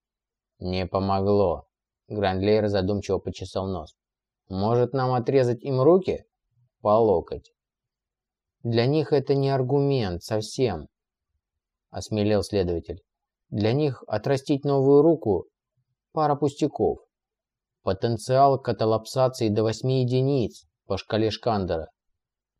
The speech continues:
В зале воцарилась тишина. Грандлейер и следователь пребывали в задумчивости. Нижние чины тупо отслуживали время. От человека в капюшоне исходило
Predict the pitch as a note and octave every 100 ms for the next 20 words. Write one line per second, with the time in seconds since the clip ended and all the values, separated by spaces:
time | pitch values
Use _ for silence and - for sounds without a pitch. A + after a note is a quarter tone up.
0 | _ _ _ F2 E2 F2 G2 C3+ C3+ B2+
1 | - F#2+ F2 F2+ F#2+ - - F2+ G2 F2
2 | D2+ C#2+ _ _ _ _ _ _ _ _
3 | _ _ _ _ A2+ G#2+ G2 A2 A#2 C#3
4 | C#3 - - A2+ C3 C#3 G#2+ - - _
5 | - F#2 F#2 G#2 B2+ B2+ B2+ B2 B2+ G2+
6 | F2 E2 D2+ - - _ _ _ _ _
7 | - F2 A2+ C#3+ D3+ D#3 D#3 - D#3 D#3
8 | D#3 C#3+ - A#2 A2 A#2 A#2 A2+ G#2+ -
9 | A2 A2+ A2 G#2+ G#2 G2+ F#2 E2 D#2+ -
10 | _ _ _ _ _ _ _ _ _ _
11 | - F2 F2 - G#2 G2 A2+ - F#2 -
12 | - F#2 - C3+ C#3 A2 - F#2+ A#2 A2+
13 | -